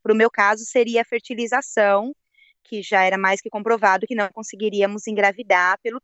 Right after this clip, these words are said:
tempo de tentativa. É, nisso eu fui num outro médico. É, com esse médico, eu descobri três, três alterações. Então, uma doença que é endometrite, né,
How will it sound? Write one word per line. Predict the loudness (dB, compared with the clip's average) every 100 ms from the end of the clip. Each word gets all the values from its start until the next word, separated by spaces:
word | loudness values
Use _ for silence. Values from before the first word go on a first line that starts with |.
| -6
tempo | -6 -6 -10
de | -12
tentativa. | -10 -8 -10 -10 -14 -12 -16 -16 _ _ _ _ _ _ _ _ -10
É, | -6 -2 -2 -4 -10 -20 -8
nisso | 0 2 4
eu | 4
fui | 4 2
num | 4 4
outro | 6 6 4 -2
médico. | 2 2 2 0 -8 -6 -6 -8 _ _ _ _ _ -6
É, | -6
com | 0 0 2
esse | 0 0 0
médico, | 2 2 2 -2 -6 -6 -6 -8 -20 -8
eu | -4
descobri | -2 -2 0 4 4 2 2
três, | 4 6 6 4 2 0 0 -2 -4 -6 -8 -10 _
três | 2 4 4 2
alterações. | 2 2 0 0 -4 -2 -4 -10 -8 -8 -10 _ -20 -8
Então, | -6 0 2 2 0
uma | -2
doença | 4 4 4 2 0 2
que | 4
é | 4
endometrite, | 2 2 2 2 -4 -6 -6 -8 -2 -2 -2 _ _ _ _ _ _ -2
né, | 2 2